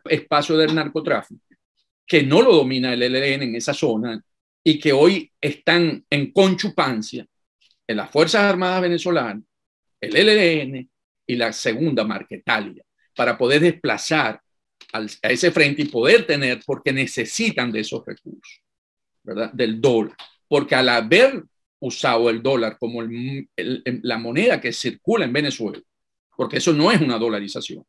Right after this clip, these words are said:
sino que fue la moneda que circula en Venezuela, ellos necesitan tener esos dólares para manejarlo. Y precisamente le ponen un impuesto a las transacciones en dólares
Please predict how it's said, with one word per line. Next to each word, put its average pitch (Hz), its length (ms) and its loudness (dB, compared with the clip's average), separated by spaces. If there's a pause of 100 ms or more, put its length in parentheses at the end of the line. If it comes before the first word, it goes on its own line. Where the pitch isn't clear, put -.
(480)
sino 110 240 -8
que 117 140 -4
fue 131 120 -4
la 160 80 2
moneda 165 480 2 (320)
que 117 140 -4
circula 135 440 2
en 135 80 0
Venezuela, 139 440 -4 (540)
ellos 139 200 0
necesitan 139 560 -2
tener 117 240 -4
esos 127 300 -6
dólares 143 380 -2
para 107 140 -6
manejarlo. 107 800 -6 (440)
Y 175 80 4
precisamente 220 760 4
le 202 120 4
ponen 190 260 2
un 160 60 2
impuesto 185 720 2 (640)
a 110 80 -10
las 110 120 -10
transacciones 135 640 0
en 190 200 2
dólares 147 680 4